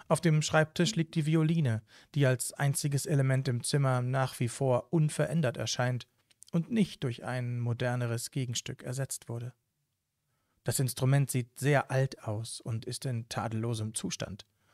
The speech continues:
soweit ich das beurteilen kann. Meine Finger berühren das lackierte Holz, gleiten darüber,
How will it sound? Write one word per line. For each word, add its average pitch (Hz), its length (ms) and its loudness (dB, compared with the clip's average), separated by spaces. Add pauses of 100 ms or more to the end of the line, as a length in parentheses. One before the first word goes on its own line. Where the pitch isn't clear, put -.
(240)
soweit 120 440 2
ich - 140 -4
das - 280 -4
beurteilen 117 560 -4
kann. 113 260 -2 (1300)
Meine 156 240 10
Finger 165 300 6
berühren 131 400 4
das 120 200 0
lackierte 131 420 2
Holz, 139 400 -4 (540)
gleiten 131 360 0
darüber, 123 540 2